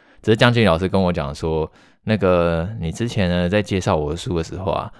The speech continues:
你有拍一张你女儿看书的照片，我觉得你可以放一张你女儿正在看书的照片，因为这个亲子理财其实以女儿呢来当做主角，而且也是因为呢，你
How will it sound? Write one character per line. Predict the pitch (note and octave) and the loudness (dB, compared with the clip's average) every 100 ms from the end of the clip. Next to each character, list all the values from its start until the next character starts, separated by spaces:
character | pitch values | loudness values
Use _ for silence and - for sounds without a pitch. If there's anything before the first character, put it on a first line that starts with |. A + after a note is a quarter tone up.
| _ - | _ -4
你 | G#2+ | 0
有 | A#2 | 2
拍 | F2 G#2 G#2 | 2 0 0
一 | |
张 | G2+ G2 | 2 2
你 | F#2+ | 2
女 | F#2+ D2+ | 0 -2
儿 | E2 | -6
看 | - E2+ | -4 -4
书 | - E2+ | -4 -6
的 | |
照 | D#2+ - | -2 -2
片， | - - C#3+ - _ - | -2 -6 -10 -20 _ -2
我 | F#2 | 2
觉 | B2+ | 4
得 | |
你 | A2+ | 2
可 | E2+ A2+ | 2 0
以 | |
放 | G2 F#2+ | 2 2
一 | F#2+ | 2
张 | F#2+ | 2
你 | F2 | 2
女 | F2+ D2 | 0 -2
儿 | D2 D#2+ - _ _ _ _ _ | -4 -6 -10 _ _ _ _ _
正 | - F#2+ | -4 0
在 | F#2+ | 0
看 | F2+ F2 | 0 -2
书 | D#2 D#2 | -2 -2
的 | C#2+ | -4
照 | - C#2+ | -4 -4
片， | F2+ | -2
因 | G2 | 2
为 | A#2 G#2+ - - | 4 2 0 -14
这 | _ A2+ | _ 4
个 | G#2+ | 4
亲 | A2+ | 2
子 | G#2 F2+ | -2 -2
理 | D2+ | -4
财 | F2 D#2 | -4 -4
其 | G2+ F2+ | -4 -4
实 | F#2 | -2
以 | D#2+ | -2
女 | D#2 D#2+ D2 | -2 -4 -4
儿 | D2 D#2 | -4 -4
呢 | D#2 | -4
来 | D2+ | -4
当 | D#2 E2 | -4 -2
做 | F2+ D#2 | -2 -2
主 | - D#2+ | -6 -10
角， | - - - _ - | -10 -16 -20 _ -4
而 | |
且 | G2+ G#2 | 0 2
也 | |
是 | F2 A#2 | 2 0
因 | B2+ | 4
为 | B2 | 4
呢， | A2+ G2 - _ - | 6 2 0 _ -4
你 | F2 G#2 | 0 0